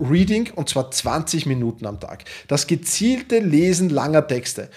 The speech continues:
Das können Bücher sein, das können längere Artikel sein. Trainiert genau die Aufmerksamkeitsmuskulatur,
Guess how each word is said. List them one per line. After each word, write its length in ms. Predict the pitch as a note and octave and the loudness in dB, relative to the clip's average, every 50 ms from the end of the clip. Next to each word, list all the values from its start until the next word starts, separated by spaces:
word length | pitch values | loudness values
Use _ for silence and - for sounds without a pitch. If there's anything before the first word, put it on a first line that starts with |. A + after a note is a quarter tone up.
| - - - | -20 -10 -6
Das 160 | - E3+ - | -4 -2 2
können 320 | - G3 F#3 F#3 F3+ F3+ | 4 6 6 6 6 4
Bücher 320 | - F#3+ G#3+ G3+ G3 G#3 G3+ | 4 4 4 4 6 4 6
sein, 300 | G3 F#3+ F3+ E3+ E3 E3 | 6 6 6 6 6 4
das 140 | E3 E3 - | 2 2 2
können 340 | - E3+ E3+ F3 F3+ - - - | 2 4 4 4 2 2 -2 -2
längere 420 | D#3 D#3+ E3 F3 E3+ D#3+ E3 - | 0 0 2 4 4 4 4 2
Artikel 400 | E3+ D#3+ - - F3+ F#3 - D#3+ | 0 -2 -2 -2 -2 0 0 0
sein. 320 | C3 - - B2 G#2+ - C3 - - - - - - - | -2 0 0 -2 -2 -4 -8 -14 -16 -18 -18 -18 -10 -2
Trainiert 680 | - C3+ C#3 C#3 D3 D#3+ F#3 A3+ A3+ A3+ - - - | 2 2 4 4 4 4 4 4 2 0 -4 -8 -2
genau 420 | - C3+ B2+ B2 A#2+ B2 D#3+ E3+ E3+ | 0 0 2 4 4 6 6 6 6
die 180 | E3+ D#3+ - | 6 2 2
Aufmerksamkeitsmuskulatur, 1500 | C3+ D3 C#3 D3 C#3+ C#3 C3+ - - C#3 B2+ - C#3 A#2+ C3 - C3 B2 A#2+ - - B2 B2 A#2+ A#2+ - A#2+ C3 B2+ | 2 0 2 4 4 2 4 2 2 0 0 0 0 0 0 -2 -2 -4 -2 0 2 2 2 0 0 2 2 2 2